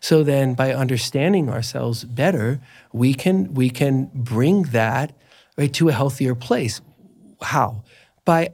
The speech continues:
by actually using thinking for what helps us, right? So let's think of, like, what, okay, what's going, let's say if you're doing that,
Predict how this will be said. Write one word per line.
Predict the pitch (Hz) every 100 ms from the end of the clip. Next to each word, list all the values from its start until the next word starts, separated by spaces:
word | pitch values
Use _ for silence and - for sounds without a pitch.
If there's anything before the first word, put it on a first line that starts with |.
| 160
by | 165
actually | 185 190 165
using | 127 165 160 143 120
thinking | - 175 214 117 113
for | 113 131
what | 127 117
helps | 160 269 -
us, | - - - -
right? | 120 131
So | 120 131
let's | 147 170 -
think | - 165 214
of, | 120
like, | 120 123
what, | 123 139 190
okay, | 180 156
what's | 143 190 196
going, | 190 165
let's | 160 156
say | - 165
if | 143
you're | 147
doing | 165 185 135
that, | 117 120